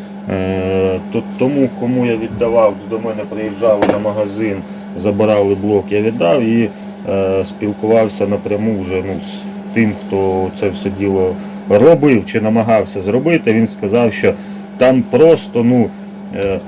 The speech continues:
каже: "Я в шоці, ну, е, як іще герметик тримав, тому що там просто-просто повна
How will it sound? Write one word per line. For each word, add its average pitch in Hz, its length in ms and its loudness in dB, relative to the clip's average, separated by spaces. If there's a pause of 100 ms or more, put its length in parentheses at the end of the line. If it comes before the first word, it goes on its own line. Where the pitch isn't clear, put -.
(140)
каже: 117 280 4
"Я 127 120 8
в - 100 0
шоці, 131 640 2 (260)
ну, 98 180 -2 (180)
е, 95 360 0
як 120 300 4
іще 107 260 -2
герметик 107 580 0 (100)
тримав, 113 420 2 (160)
тому 113 260 2
що 107 360 0 (280)
там 107 180 2
просто-просто 120 1000 0
повна 113 440 4